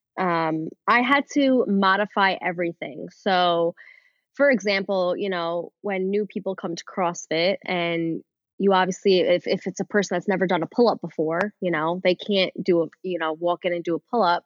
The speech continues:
There's different modifications. So we have these kind of rings that hang from,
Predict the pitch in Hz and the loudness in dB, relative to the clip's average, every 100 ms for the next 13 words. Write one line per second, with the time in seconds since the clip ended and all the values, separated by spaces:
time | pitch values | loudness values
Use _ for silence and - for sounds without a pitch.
0 | _ _ _ - 226 202 226 220 208 190 | _ _ _ 2 2 4 2 2 0 0
1 | 180 - 220 214 - - 170 - 170 185 | -2 0 2 2 0 -6 -8 -2 0 2
2 | 196 175 170 185 170 170 - - _ - | 2 0 2 2 2 0 -12 -20 _ -2
3 | 190 170 160 196 190 180 170 165 156 190 | 0 0 0 2 2 0 2 2 2 -2
4 | - 185 185 185 180 - 170 170 165 165 | -2 0 2 -2 -4 -2 0 0 -2 -4
5 | 165 | -6